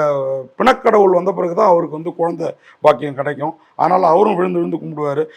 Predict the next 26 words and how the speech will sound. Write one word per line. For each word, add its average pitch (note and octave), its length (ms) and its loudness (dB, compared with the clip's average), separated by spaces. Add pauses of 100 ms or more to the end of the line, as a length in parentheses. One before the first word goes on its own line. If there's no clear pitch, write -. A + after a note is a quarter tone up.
(120)
அந்த A3 160 -4
மாதிரி D4+ 200 4
இந்த A3+ 160 2
கடவுளை C4 380 6
நம்ப A#3 280 2
வைக்கிறதுக்கு A#3 440 2
நிறைய A3+ 360 4
எலிமெண்ட்ஸ் G3 400 -4
படத்துல F3 280 2
இருக்கு. F3+ 180 0 (240)
அதெல்லாம் B3 380 6
நல்லா G#3 240 8
ரசிக்கிறபடி F#3+ 580 2
ரசனையா F#3+ 360 0
இருக்குது. D3 240 -6 (400)
அஹ், D#3 440 2 (100)
கிச்சா A3+ 280 6 (100)
ரவி, F3+ 240 2 (420)
பூவையார், A#3 560 6
பூவையார் A3 480 4
தான் A#3 180 2
அந்த F3 140 0 (300)
கால்ல F#3 400 4
சூடு G3+ 200 -4
வாங்குற D#3+ 240 0
பையன், C#3+ 320 -12